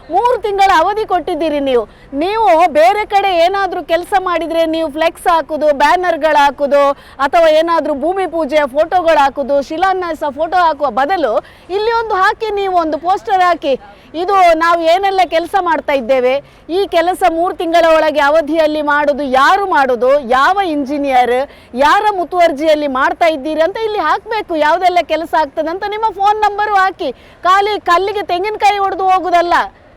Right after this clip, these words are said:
ನಾಚಿಗೆ ಆಗ್ಬೇಕು. ನಿಮ್ಗೆ ಇದು ಅವಶ್ಯಕತೆ ಇತ್ತಾ? ಸುಧೀರ್ ಕಣ್ಣೂರ್ ಹತ್ರ ಕೇಳ್ತೇನೆ, ಹತ್ತೊಂಬತ್ತು ತಾರೀಕಿಗೆ ನೀವು ಮೇಯರ್ ಪಟ್ಟದಿಂದ ಇಳಿತಿದ್ದೀರಿ, ಮೂರು ತಿಂಗಳ ಅವಧಿ ಕೊಟ್ಟಿದ್ದೀರಿ.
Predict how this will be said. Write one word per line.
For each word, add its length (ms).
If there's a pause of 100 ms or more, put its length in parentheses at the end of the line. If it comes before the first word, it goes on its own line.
ನಾಚಿಗೆ 440
ಆಗ್ಬೇಕು. 420
ನಿಮ್ಗೆ 260
ಇದು 100
ಅವಶ್ಯಕತೆ 500
ಇತ್ತಾ? 280
ಸುಧೀರ್ 320
ಕಣ್ಣೂರ್ 340
ಹತ್ರ 240
ಕೇಳ್ತೇನೆ, 520
ಹತ್ತೊಂಬತ್ತು 540
ತಾರೀಕಿಗೆ 480
ನೀವು 300 (480)
ಮೇಯರ್ 320
ಪಟ್ಟದಿಂದ 420
ಇಳಿತಿದ್ದೀರಿ, 720 (320)
ಮೂರು 240
ತಿಂಗಳ 360
ಅವಧಿ 260
ಕೊಟ್ಟಿದ್ದೀರಿ. 560